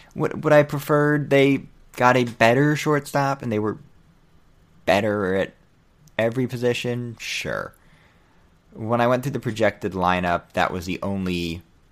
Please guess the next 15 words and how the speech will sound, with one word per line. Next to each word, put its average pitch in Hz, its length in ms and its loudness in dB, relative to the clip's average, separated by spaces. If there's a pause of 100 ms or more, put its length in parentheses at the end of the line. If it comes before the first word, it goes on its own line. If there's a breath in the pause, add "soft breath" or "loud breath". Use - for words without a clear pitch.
(480)
below 87 360 0
average 82 420 -4
hitter 82 400 -6
overall. 90 640 -2 (220)
I 92 80 -12
did 78 140 -14
that 78 120 -4
a 76 60 -8
few 80 200 -8
weeks 73 280 -8
ago 80 360 -6
after - 200 -12
they 71 100 -8
signed 67 300 -10
Cespedes. - 560 -8